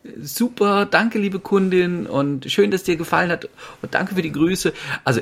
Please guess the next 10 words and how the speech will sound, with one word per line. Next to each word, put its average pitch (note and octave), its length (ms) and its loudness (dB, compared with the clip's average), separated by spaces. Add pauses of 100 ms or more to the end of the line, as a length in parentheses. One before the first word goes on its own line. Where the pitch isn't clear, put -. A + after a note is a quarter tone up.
ich - 260 2
als - 340 -2
Spanien-Expertin, A2 1080 2
die A2+ 80 -2
dir A2 180 6
Spanien D3 460 2
authentisch F3 500 2
näher C#3 220 6
bringen A2+ 240 4
möchte, G#2+ 360 4